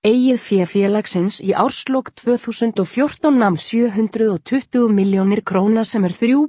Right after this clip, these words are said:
prósent aukning frá árinu á undan. Handbært fé í árslok nam fimmtíu og fjórar komma fimm milljónir króna og hafði hækkað um ellefu prósent frá árinu á undan. Að lokinni sérstakri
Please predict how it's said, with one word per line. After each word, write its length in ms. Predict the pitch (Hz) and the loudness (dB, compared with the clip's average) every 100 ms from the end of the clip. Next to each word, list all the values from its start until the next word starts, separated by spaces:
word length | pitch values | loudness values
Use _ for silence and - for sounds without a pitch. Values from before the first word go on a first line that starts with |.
| - | -2
prósent 480 | 220 226 233 185 | -2 -2 -2 -2
aukning 560 | 208 208 240 - 285 285 | 0 0 0 0 0 0
frá 320 | - 190 180 | -2 0 2
árinu 400 | 180 214 247 247 | 2 2 2 2
á 80 | 214 | 2
undan. 460 | - 98 - 147 - _ _ _ _ _ _ _ - | 0 -2 -4 -12 -12 _ _ _ _ _ _ _ -2
Handbært 560 | 214 262 - - 208 | 0 0 -2 -8 -6
fé 240 | - 220 214 | -6 -2 -2
í 180 | - 185 | -2 -2
árslok 560 | - 247 - - 262 214 | -2 -2 -4 -4 -4 -2
nam 300 | 165 165 185 | -2 -2 -4
fimmtíu 560 | - 294 - - 277 | -2 -4 -4 -4 -2
og 100 | 254 | -2
fjórar 460 | 190 208 208 214 180 | -2 0 0 0 -2
komma 240 | 196 190 | -2 -2
fimm 260 | 180 208 208 | 0 0 2
milljónir 480 | 214 226 202 190 180 | 2 2 0 -2 -4
króna 480 | 190 202 226 240 262 - _ - | -4 -2 0 -2 -4 -10 _ -4
og 80 | 208 | -2
hafði 220 | 196 185 180 | 0 0 -2
hækkað 400 | 226 - 240 214 | -4 -4 -2 0
um 100 | 180 | -2
ellefu 540 | - 262 - - 233 220 | -4 -6 -4 -2 -2 -2
prósent 560 | - 196 196 - 233 - | -2 -2 0 -2 -4 -6
frá 320 | 202 185 185 | -2 0 2
árinu 400 | 190 247 247 240 | 0 2 0 0
á 60 | 185 | 0
undan. 400 | 185 - 147 147 _ _ _ _ _ _ _ _ | -2 -4 -10 -12 _ _ _ _ _ _ _ _
Að 160 | 175 170 | -2 2
lokinni 400 | 202 262 262 233 | 2 2 2 2
sérstakri 680 | 185 233 269 - 247 220 202 | 0 -2 -4 -4 -4 -2 0